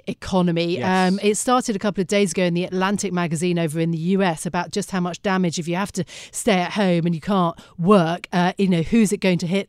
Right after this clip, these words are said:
Speaker 1: the worst? Well, it's those zeros hours, contractors,
Speaker 2: Freelancers in general.
Speaker 1: freelancers and, and everybody in the gig economy. Uh, but let's, uh, talk a bit more about the coronavirus and the transmission possibilities here in the U K,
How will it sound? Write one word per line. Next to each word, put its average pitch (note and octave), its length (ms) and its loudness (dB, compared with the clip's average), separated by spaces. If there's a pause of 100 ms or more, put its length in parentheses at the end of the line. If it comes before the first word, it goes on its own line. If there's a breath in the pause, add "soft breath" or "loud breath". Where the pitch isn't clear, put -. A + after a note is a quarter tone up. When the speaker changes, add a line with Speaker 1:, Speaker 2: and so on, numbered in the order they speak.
(120)
Speaker 1:
the F#3+ 140 -2
worst? G3+ 360 0
Well, F#3+ 180 0
it's F#3 120 -4
those D#3+ 160 -2
zeros F3 360 0
hours, F3 380 -2 (240 loud breath)
contractors, F3+ 640 0
Speaker 2:
Freelancers - 280 -2
in G#3 80 -6
general. F3 220 -4
Speaker 1:
freelancers G3+ 540 2
and, F3+ 200 -2
and F3+ 220 -2 (240 loud breath)
everybody G3 420 4
in G3+ 80 4
the G3+ 80 2
gig G#3 220 2
economy. G#3+ 460 0 (260 loud breath)
Uh, A3 120 2
but A#3+ 140 4
let's, C4+ 340 0
uh, B3+ 100 4
talk A#3 200 0
a G#3 40 2
bit G#3 160 0
more G#3 320 8
about F#3 240 0
the F#3 80 -2
coronavirus F3+ 920 2
and F#3 340 2
the F3+ 300 2
transmission F#3+ 960 0
possibilities G3 720 -2
here G3 220 0 (340 loud breath)
in G3+ 180 4
the F#3+ 60 4
U F#3+ 180 2
K, F3+ 420 2